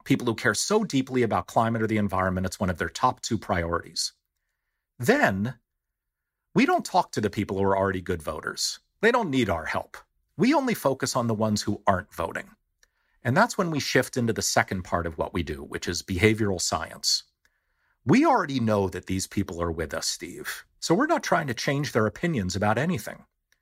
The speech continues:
We're just trying to change their behavior. We're trying to turn them into better voters. And the good news at that point is we can afford to use whatever works 'cause we don't need to change these people's minds.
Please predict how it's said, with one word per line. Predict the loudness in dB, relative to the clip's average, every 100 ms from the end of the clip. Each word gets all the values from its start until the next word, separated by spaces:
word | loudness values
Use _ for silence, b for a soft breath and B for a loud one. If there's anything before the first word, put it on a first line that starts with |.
| _ _ 2
We're | 2
just | 2 -2
trying | -2 0 0
to | -2
change | 2 2 2
their | 0
behavior. | -2 0 2 0 -2 -12 -16 B B B B
We're | 2
trying | 2 2
to | 2
turn | 2 0 2
them | 2
into | 2 4
better | 4 2 0
voters. | -2 -6 -6 -6 -6 -6 b b b
And | 4 4
the |
good | 4 4 4
news | 2 0 0
at | -2 -2
that | -2 -2
point | -4 -4 -6
is | -10 -6 -6 -8 _ _ _ _ _ _ _ _
we | 0 2 2
can | 0 0
afford | 0 0 2 2 0 -2
to | -2
use | 0 0 0 -2
whatever | 0 -2 0 0 2 2
works | 0 -2 -4 -6 -6 -6 -10 _ _ _ _ _ -4
'cause | 0 2
we | 4
don't | 4
need | 2 -2
to |
change | -2 0 0 -2
these | -2
people's | 0 0 0 2
minds. | 0 0 -6 -8